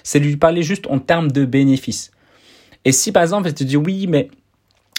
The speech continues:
clairement, comment ça se passe ? » Tu parles toujours en termes de bénéfice. Et si, par hasard, elle te dit, « Oui, mais j'ai déjà fait ça, ça n'a pas marché. » D'accord ? Qu'est-ce qui, qu'est-ce qui fait que ça n'a pas marché ? Est-ce que tu as clairement fait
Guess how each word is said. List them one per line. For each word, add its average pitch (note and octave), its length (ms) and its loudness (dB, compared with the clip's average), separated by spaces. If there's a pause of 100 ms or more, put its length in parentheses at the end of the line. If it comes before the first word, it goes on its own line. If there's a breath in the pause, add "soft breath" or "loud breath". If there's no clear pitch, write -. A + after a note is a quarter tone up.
clairement, D#3 380 2
comment C3 240 0
ça A2+ 180 -2
se - 80 -10
passe ? » - 380 -2
Tu D3 180 -6
parles D#3 300 0
toujours F3 500 -2
en C3 80 0
termes A#2+ 280 -2
de A#2 100 0
bénéfice. G#2+ 540 -4 (260 loud breath)
Et E3+ 100 -2
si, - 460 -2 (300)
par B2+ 180 2
hasard, G2 420 -2
elle C3+ 160 2
te E3 80 -2
dit, « E3 300 -2 (200 loud breath)
Oui, F#3 80 0
mais E3+ 120 2
j'ai C3+ 120 0
déjà D#3 140 2
fait D3+ 160 -2
ça, E3+ 280 0
ça C3+ 160 -4
n'a B2 100 0
pas D#3 140 0
marché. » A#2 440 0 (640 soft breath)
D'accord ? D3+ 480 0 (340)
Qu'est-ce - 220 -4
qui, C#3 100 -2
qu'est-ce - 420 0
qui C3+ 100 -4
fait - 200 2
que - 60 -4
ça C3 120 -4
n'a A2+ 120 -2
pas G#2 160 -6
marché ? G2 400 -6 (580 soft breath)
Est-ce - 160 -4
que - 80 -2
tu C3+ 160 2
as C3 60 6
clairement D3+ 480 2
fait F3 340 -2